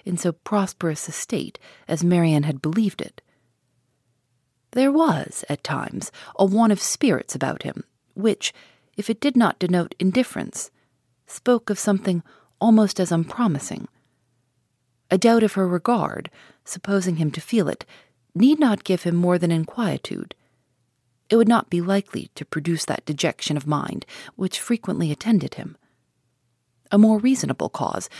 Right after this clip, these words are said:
might be found in the dependent situation which forbade the indulgence of his affection. She knew that his mother neither behaved to him so as to make his home comfortable at present,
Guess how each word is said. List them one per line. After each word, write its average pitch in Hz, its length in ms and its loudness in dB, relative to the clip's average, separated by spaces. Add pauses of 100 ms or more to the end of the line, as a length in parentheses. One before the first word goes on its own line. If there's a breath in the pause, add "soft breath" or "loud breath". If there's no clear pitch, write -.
(100)
might 175 200 0
be 180 80 -2
found 170 400 2
in - 80 -4
the 170 80 2
dependent 175 540 0
situation 160 640 -4 (260 loud breath)
which 185 200 -4
forbade 196 600 0
the 156 140 0
indulgence 156 640 0
of - 160 -8
his 156 160 -2
affection. - 560 -8 (1300)
She - 220 4
knew 311 200 8
that 330 120 -2
his 202 160 0
mother 180 320 4 (240 loud breath)
neither 196 260 6
behaved 190 500 2
to 170 60 -4
him 160 300 -4 (120)
so - 160 -2
as 175 120 0
to 180 100 -4
make 180 240 0
his 170 140 -4
home 170 200 0
comfortable 127 600 -2
at - 100 -14
present, - 420 -6